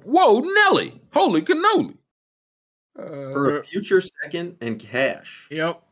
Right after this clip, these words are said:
Speaker 3: Wow.
Speaker 2: So what would the, the, the Magic are just like, <laughs> "No, we, we have no use for more talent or, like, bringing in a second
Speaker 1: Well, I
Speaker 2: round
Speaker 1: mean,
Speaker 2: pick."
Speaker 1: how many picks? The Magic might already have, like, nine picks in the top forty or something. What the,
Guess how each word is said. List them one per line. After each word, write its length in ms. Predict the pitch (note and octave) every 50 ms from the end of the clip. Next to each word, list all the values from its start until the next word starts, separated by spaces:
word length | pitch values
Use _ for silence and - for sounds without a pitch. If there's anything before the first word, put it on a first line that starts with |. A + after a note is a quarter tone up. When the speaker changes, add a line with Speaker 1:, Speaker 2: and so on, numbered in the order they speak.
| _ _ _ _ _ _ _ _ -
Speaker 3:
Wow. 340 | C#3+ C#3+ D3 D3 C#3+ C3+ C3 -
Speaker 2:
So 100 | - B2+
what 240 | A#2 C3 F3 G#3+ G#3+
would 100 | F#3+ C3+
the, 140 | B2+ B2 -
the, 160 | A#2+ B2 A#2
the 140 | A2 G#2+ A#2 A#2
Magic 400 | B2 C3 D3 E3 D#3+ F3 D#3+ -
are 60 | C3
just 160 | A#2+ B2 -
like, 140 | A#2 G#2+ - -
<laughs> 0 |
"No, 220 | B2+ B2+ G#2+ -
we, 280 | - B2 B2+ A#2+ - - _ _
we 140 | C3+ D3 C#3
have 120 | A2+ G#2 A2
no 200 | A#2 A#2+ A#2 A#2
use 320 | A2 A2+ A2+ G2+ - -
for 120 | - G2+ G2+
more 220 | G2+ G2+ G2+ F#2+ G2
talent 420 | - A2 G2 F#2+ F2+ F2+ - -
or, 100 | F#2+ F2
like, 240 | F2 F2+ F2+ F2+ -
bringing 300 | G#2 G#2+ G2+ G2 G2 G2+
in 140 | G2 F2+ F2
a 60 | E2
second 300 | - - F#2+ - - A#2
Speaker 1:
Well, 100 | D3 -
I 40 | A#2+
Speaker 2:
round 100 | B2+ D#3
Speaker 1:
mean, 100 | D3+ C#3
Speaker 2:
pick." 40 | B2+
Speaker 1:
how 60 | E3
many 140 | F3+ G3+ E3+
picks? 260 | C3+ - D#3+ D3+ -
The 100 | A2+ G#2
Magic 260 | G#2+ B2+ E3 F#3+ D3 A#2
might 160 | A#2+ A#2+ A2+
already 240 | A#2 B2 A#2+ A2+ G#2
have, 160 | A#2 B2 A2
like, 260 | G#2 E2 C#2+ - _ _ _ - B2 - _
nine 400 | A2+ G#2 G#2 G#2 G#2+ A2 A2+ G#2+
picks 260 | - G#2 A2 G#2 -
in 60 | G#2+
the 80 | F2+ F2
top 300 | E2+ - F#2+ F2 - -
forty 300 | - F#2 F#2 F2 E2 D2+
or 60 | D2
something. 400 | C#2 - D2+ D2 D2 - - - _ _ _ _ _ _ _ _ _ _ _ _ _ _ _ _ _ _ _
What 220 | - B2 D#3+ - -
the, 560 | D#3 C#3 C3 A#2+ A#2 A2+ A2+ G#2+ G#2+ A2+